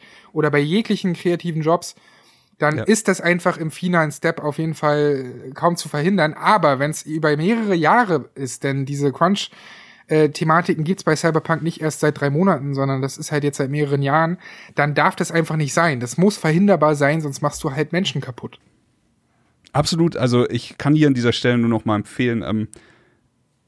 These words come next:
Speaker 2: es gibt einen, einen Game two Beitrag oder eine Game two Folge, die sich ausschließlich mit Cyberpunk beschäftigt, die ist gut. Aber in dieser Folge ist ein, ein kleiner Baustein, der sich mit Crunch beschäftigt. Und ja, der tut weh.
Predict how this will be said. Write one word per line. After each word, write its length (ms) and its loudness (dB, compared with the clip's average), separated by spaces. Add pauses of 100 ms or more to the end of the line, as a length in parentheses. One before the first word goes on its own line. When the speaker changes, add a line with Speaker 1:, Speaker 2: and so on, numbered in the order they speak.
(160)
Speaker 2:
es 200 0
gibt 220 2
einen, 400 2 (640)
einen 180 4
Game 220 4
two 260 -6
Beitrag 640 0
oder 100 0
eine 140 2
Game 180 2
two 160 -2
Folge, 340 2
die 80 -2
sich 240 -6
ausschließlich 540 0
mit 100 0
Cyberpunk 480 0
beschäftigt, 600 -6
die 80 0
ist 120 -4
gut. 260 -6 (500)
Aber 180 4
in 140 4
dieser 180 2
Folge 400 2
ist 180 -6
ein, 380 -2 (240)
ein 140 -4
kleiner 260 0
Baustein, 640 2
der 140 2
sich 140 -4
mit 120 -6
Crunch 360 -2
beschäftigt. 580 -8
Und 160 -8
ja, 160 4
der 140 2
tut 260 -6
weh. 200 0